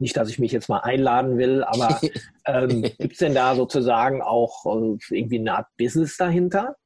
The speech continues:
Speaker 1: Als Idee zumindest mal?
Speaker 2: Also wenn du dich nicht selbst einladen möchtest, dann mache ich das jetzt hier mit. Uwe, du bist, äh, herzlich willkommen. Wenn du das nächste Mal in Berlin bist, komm bitte vorbei. Ich werde dich fürstlich bekochen, so gut ich kann. <laughs>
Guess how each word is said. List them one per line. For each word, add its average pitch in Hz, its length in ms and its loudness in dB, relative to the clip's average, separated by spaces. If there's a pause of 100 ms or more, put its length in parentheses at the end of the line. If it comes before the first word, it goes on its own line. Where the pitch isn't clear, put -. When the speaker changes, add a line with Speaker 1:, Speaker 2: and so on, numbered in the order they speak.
Speaker 1:
Als 135 180 -2
Idee 127 340 2
zumindest 180 540 0
mal? 196 340 -2 (160)
Speaker 2:
Also 131 300 0
wenn 131 140 2
du 135 100 2
dich 143 140 0
nicht 131 180 0
selbst - 360 0
einladen 131 460 2
möchtest, 127 340 -4
dann 110 100 -2
mache 107 200 -2
ich 131 120 -8
das 143 160 -2
jetzt 143 160 0
hier 143 120 0
mit. 185 200 -4
Uwe, 160 360 0
du 120 120 -2
bist, 131 280 -2
äh, 110 160 2
herzlich 143 380 2
willkommen. 143 460 0
Wenn 127 120 2
du 123 80 0
das 123 120 0
nächste 135 220 0
Mal 120 120 2
in 117 60 0
Berlin 120 280 0
bist, 151 180 0
komm 131 160 -2
bitte 123 200 -2
vorbei. 107 320 0
Ich 120 180 -2
werde 113 220 2
dich 107 180 -6
fürstlich - 520 -2
bekochen, 127 360 -2
so 120 160 -2
gut 143 200 -2
ich - 100 -4
kann. 131 340 -2 (240)
<laughs> - 220 -8